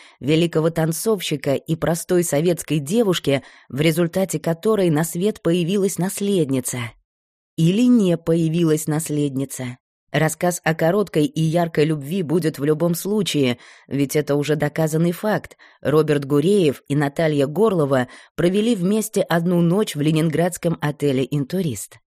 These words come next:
К делу благополучно приобщен счет за одноместный номер «Люкс», в котором жил Гуреев. С импресарио и самому артисту, и юристам Горловой определенно повезло.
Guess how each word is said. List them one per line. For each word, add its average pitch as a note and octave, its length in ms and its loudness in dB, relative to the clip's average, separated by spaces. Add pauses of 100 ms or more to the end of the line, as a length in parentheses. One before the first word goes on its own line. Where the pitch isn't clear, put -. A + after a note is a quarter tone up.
(500)
К C#3+ 100 -4
делу G#3+ 320 4
благополучно F#3 880 0
приобщен E3 640 2
счет A3 320 0
за D3 180 2
одноместный E3 580 0
номер D3+ 360 2
«Люкс», A#3 400 -2
в - 80 -20
котором E3+ 460 0
жил E3 180 0
Гуреев. E3 560 -2 (540)
С - 160 -8
импресарио D#3 760 2
и - 180 -2
самому D#3 460 2
артисту, D3+ 680 -2 (120)
и D#3+ 80 0
юристам D#3+ 640 0
Горловой D3+ 460 2
определенно D3+ 800 0
повезло. D#3 640 0